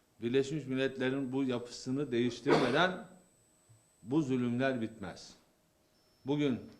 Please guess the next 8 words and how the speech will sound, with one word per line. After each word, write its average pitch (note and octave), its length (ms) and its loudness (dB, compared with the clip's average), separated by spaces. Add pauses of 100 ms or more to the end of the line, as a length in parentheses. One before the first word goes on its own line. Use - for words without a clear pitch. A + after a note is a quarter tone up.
Gazze'de A2+ 400 -2
yaşanır, D#3 640 2 (960)
yarın, A#2 500 2 (340)
dün C#3 260 -2 (120)
Afganistan'da G#2 720 -6
yaşandı, D3+ 800 0 (120)
Irak'ta G2+ 400 -6
yaşandı, D3 840 2